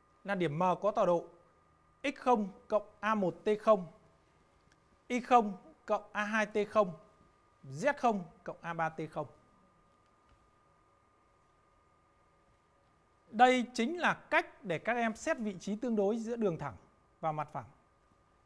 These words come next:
Tuy nhiên, trong quá trình thực hành, các em có thể giảm bớt công đoạn viết hệ. Các em có thể thay luôn giá trị x, y, z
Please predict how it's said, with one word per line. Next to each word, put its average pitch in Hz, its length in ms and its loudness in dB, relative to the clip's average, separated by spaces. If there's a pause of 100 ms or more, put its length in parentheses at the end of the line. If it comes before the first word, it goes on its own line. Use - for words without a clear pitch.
(1500)
Tuy 311 140 0
nhiên, 302 320 2
trong 311 200 2
quá 277 180 6
trình 226 160 0
thực 208 140 0
hành, 196 260 0 (280)
các 285 160 0
em 262 260 -2
có 247 120 0
thể 175 220 -4
giảm 139 320 -4
bớt - 380 0
công 254 200 0
đoạn 220 240 0 (180)
viết 214 280 -6
hệ. 190 200 -2 (1200)
Các 277 100 0
em 285 140 0
có 311 100 2
thể 185 220 -2 (100)
thay 294 220 0
luôn 277 420 4
giá 247 160 -2
trị 277 200 -10 (120)
x, 302 120 -8 (120)
y, 277 160 -8
z 302 220 -2